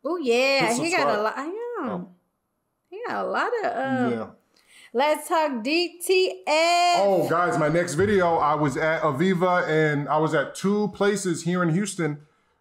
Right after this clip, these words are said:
Speaker 2: Uh, two places where you guys can get all the blanks in the world, man. All the blanks in the world. We got thirty-two people in here, guys.
Speaker 1: Woo!
Speaker 2: Take advantage of the Afterpay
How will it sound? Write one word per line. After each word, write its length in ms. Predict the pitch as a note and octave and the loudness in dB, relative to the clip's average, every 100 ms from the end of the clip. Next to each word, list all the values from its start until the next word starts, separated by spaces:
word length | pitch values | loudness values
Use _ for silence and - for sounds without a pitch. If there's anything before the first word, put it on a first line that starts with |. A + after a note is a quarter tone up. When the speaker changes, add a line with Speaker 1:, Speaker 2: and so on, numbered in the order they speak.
| _ | _
Speaker 2:
Uh, 260 | D#3 C#3 B2+ | 0 2 2
two 200 | - F3 | 0 -2
places 420 | F3 G3 G3 F3 B2+ | 2 0 0 -2 0
where 140 | C#3+ | 0
you 120 | C#3+ | 2
guys 220 | D3+ D#3+ | 0 0
can 80 | D3+ | 0
get 80 | D#3 | 0
all 220 | C#3+ D3+ | 4 2
the 80 | D3 | 2
blanks 340 | B2 D#3+ D#3+ | 0 0 0
in 80 | D#3 | 0
the 60 | D3+ | 2
world, 300 | D#3 C#3+ A2+ | 2 2 2
man. 160 | A#2 | 0
All 120 | A2 B2 | 0 0
the 60 | |
blanks 240 | A#2+ C#3 C#3+ | 0 -2 -4
in 40 | |
the 60 | C3+ | -2
world. 160 | C3 | 0
We 60 | B2 | 0
got 180 | A#2 - | -2 0
thirty-two 380 | D#3+ F#3 F#3+ | 0 0 -2
people 320 | F3+ F3+ E3+ D#3+ | -2 -2 0 2
in 160 | D#3+ | 2
here, 180 | D3 A2 | 2 0
guys. 440 | G#2 C3 B2 - - | 0 0 0 -4 -4
Speaker 1:
Woo! 800 | A4+ C#5+ D5 D5 D5 D5 C#5 C#4 | 0 0 0 -2 0 2 2 2
Speaker 2:
Take 260 | C3+ D3+ | 0 0
advantage 680 | E3 D3+ D#3+ D#3 B2+ A#2 A#2 | 0 0 0 2 0 -2 -6
of 220 | - A2+ G2+ | -6 -6 -2
the 100 | C3 | -2
Afterpay 880 | B2+ C#3+ D3 C3 - G#2+ G2+ G#2+ | 0 -2 -2 -8 -6 -8 -8 -14